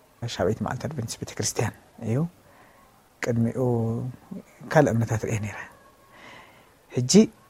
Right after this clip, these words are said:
ነቲ ፅኑዕ መሰረት ንኽኾነኒ መፅሓፍ ቅዱስ ከዓ ዝያዳ ክፈልጦ፣ ብፍላይ ከዓ እቲ ሓቂ እንታይ እዩ ከለልዮ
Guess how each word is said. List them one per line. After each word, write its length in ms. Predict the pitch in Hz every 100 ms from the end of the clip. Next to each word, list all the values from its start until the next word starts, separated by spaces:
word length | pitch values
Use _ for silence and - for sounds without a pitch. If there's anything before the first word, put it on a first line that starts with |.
| _ _ - -
ነቲ 280 | 147 131 - 143
ፅኑዕ 320 | - 165 180 -
መሰረት 380 | 117 - 127 117
ንኽኾነኒ 640 | 123 139 131 170 160 160 226 262 -
መፅሓፍ 300 | - 104 120
ቅዱስ 180 | -
ከዓ 120 | - 160
ዝያዳ 300 | 147 160 120
ክፈልጦ፣ 300 | - 117 - - - -
ብፍላይ 400 | - 139 170 127
ከዓ 120 | - 92
እቲ 100 | - -
ሓቂ 300 | - 165 160 160
እንታይ 320 | 135 127 90
እዩ 240 | - 123 139
ከለልዮ 360 | 123 120 131